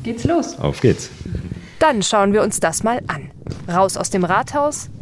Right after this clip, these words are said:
Speaker 1: zehn Minuten zu Fuß und der Bürgermeister steht eben dort,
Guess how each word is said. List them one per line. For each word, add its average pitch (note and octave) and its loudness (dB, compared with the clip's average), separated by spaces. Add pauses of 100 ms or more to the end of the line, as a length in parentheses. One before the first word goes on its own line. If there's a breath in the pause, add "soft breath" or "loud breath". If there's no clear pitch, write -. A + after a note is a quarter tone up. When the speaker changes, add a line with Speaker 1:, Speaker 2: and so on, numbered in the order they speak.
(260)
Speaker 1:
zehn C#4 2
Minuten C#4 0
zu A3+ 2
Fuß D#4 0
und C4 0
der C#4 4
Bürgermeister F#3 2
steht D#3 -2
eben E3+ 0
dort, D3 0